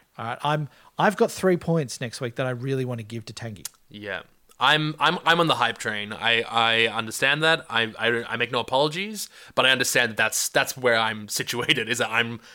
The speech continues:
Speaker 2: I'm driving that train. I'm, I'm all about Ndombele. I think this is the, this is the time.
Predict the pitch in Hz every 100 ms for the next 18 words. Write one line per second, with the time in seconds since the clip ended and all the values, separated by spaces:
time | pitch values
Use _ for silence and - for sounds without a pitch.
0 | - 104 139 131 135 131 131 120 - 113
1 | 107 107 113 120 127 131 139 143 139 127
2 | 123 117 113 131 107 107 123 120 - 110
3 | 113 123 139 131 117 - 120 107 101 95